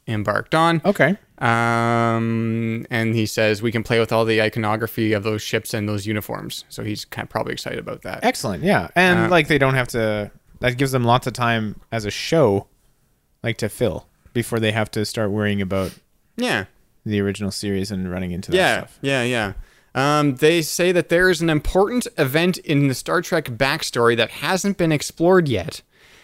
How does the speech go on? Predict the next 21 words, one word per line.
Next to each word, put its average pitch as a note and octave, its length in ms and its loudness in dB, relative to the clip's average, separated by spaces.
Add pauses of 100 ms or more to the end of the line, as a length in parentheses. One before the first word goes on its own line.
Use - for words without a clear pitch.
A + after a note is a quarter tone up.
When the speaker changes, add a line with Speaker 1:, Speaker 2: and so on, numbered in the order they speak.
(280)
Speaker 1:
uh, A#2+ 280 0
that B2 200 0
the - 60 -12
series D3+ 340 2
will B2+ 120 0
delve C3 260 2
into. C3 540 -2
Speaker 2:
Oh. F3 400 0
Speaker 1:
It's - 200 -2
not D3+ 280 2
the E3 100 2
Roman E3 420 4
War, B2+ 380 2
Battle C#3 500 2
of C3+ 100 4
Axanar, A2+ 760 -2
or B2+ 160 2
the B2 100 2
Ko-, C#3+ 280 0
Kobayashi B2+ 680 0
Maru. A2 520 2